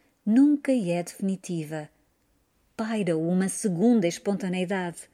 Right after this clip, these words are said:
a espontaneidade que oculta um eu carregado de acenos,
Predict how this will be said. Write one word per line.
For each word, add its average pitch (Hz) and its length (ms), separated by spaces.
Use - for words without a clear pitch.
a - 80
espontaneidade 220 920
que - 180
oculta 233 680
um 180 300
eu 233 260
carregado 196 720
de 185 140
acenos, 180 720